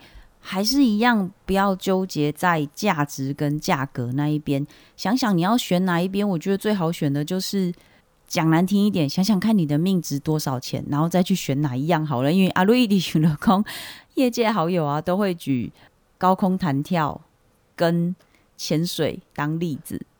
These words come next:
高空弹跳就是比如说，哎，这玩一次下去可能可以弹，呃，弹回来嘛，这样两三次的这种绳子呢，一条一千，那有人嫌贵就要杀价，然后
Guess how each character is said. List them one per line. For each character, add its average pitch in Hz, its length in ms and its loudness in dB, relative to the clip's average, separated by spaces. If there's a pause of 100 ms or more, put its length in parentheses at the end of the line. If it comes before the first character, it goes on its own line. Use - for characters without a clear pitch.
(220)
高 185 100 0
空 190 180 0
弹 180 200 0
跳 180 200 2
就 170 160 -2
是 175 200 -2
比 139 120 -4
如 127 60 -2
说， 160 220 -2
哎， 196 160 0
这 190 180 -2
玩 143 180 0
一 143 140 -2
次 156 340 -2
下 160 240 0
去 147 460 -2
可 - 80 -6
能 135 160 -4
可 156 80 -6
以 143 100 -2
弹， 127 300 -8 (120)
呃， 135 180 -6 (260)
弹 165 300 2
回 170 240 6
来 147 240 0
嘛， 151 160 0
这 160 100 -4
样 170 100 0
两 139 160 -4
三 151 240 -4
次 170 160 -6
的 139 120 -4
这 160 120 0
种 135 240 -4 (380)
绳 156 240 -2
子 151 180 -4
呢， 143 300 2
一 180 60 -4
条 147 200 -4
一 160 80 -6
千， 143 400 -4 (300)
那 190 160 0
有 143 100 2
人 127 160 0
嫌 143 300 -2
贵 147 360 0 (320)
就 170 120 -2
要 165 100 2
杀 151 260 0
价， 160 320 0 (380)
然 147 160 -2
后 160 320 2